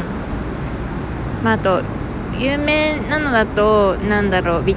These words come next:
トスタジオとかもね「進撃の巨人」を手掛けているから、まあ、最初ウィットスタジオで途中からマッパになるとか、なんかそういう、<laughs> ウィッ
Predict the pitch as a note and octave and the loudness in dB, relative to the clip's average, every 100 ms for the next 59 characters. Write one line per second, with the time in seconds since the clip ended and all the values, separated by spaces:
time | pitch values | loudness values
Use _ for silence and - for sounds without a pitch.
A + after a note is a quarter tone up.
0 | - - D4+ - E4 D4 A3+ G3 F3 F3+ | 0 -2 -2 2 2 4 2 2 -2 -2
1 | E3 E3 F3+ G#3 A3 A3 G3+ G3 G3 G3 | 0 -2 0 0 -2 0 2 2 2 0
2 | F#3 F#3+ F3+ F#3 F3+ F3+ G3+ F#3+ F3+ E3+ | 2 0 2 0 0 0 0 2 2 2
3 | E3+ E3+ E3 E3 E3+ F3 E3 - - - | 2 2 0 0 2 2 0 -4 -6 -6
4 | - G3+ F3+ - - - C#4+ C4+ C#4+ B3+ | 0 2 2 0 -6 -2 0 2 2 2
5 | B3+ - B3+ B3+ - B3+ A3+ G3+ F#3+ F3 | 2 4 2 2 4 2 4 2 2 2
6 | F#3 F3+ G3 F#3+ G3 F#3+ F#3+ G3 - - | 0 0 0 0 2 2 2 0 -2 -2
7 | F#3 F3+ F3 E3+ E3 - F3 E3 - - | 0 0 -2 -2 -4 -2 -2 -2 -4 -6
8 | - G3 F#3+ F#3+ G3 F#3 G3 - - - | -2 0 0 0 2 4 4 4 2 0
9 | - - - - | -4 -4 4 4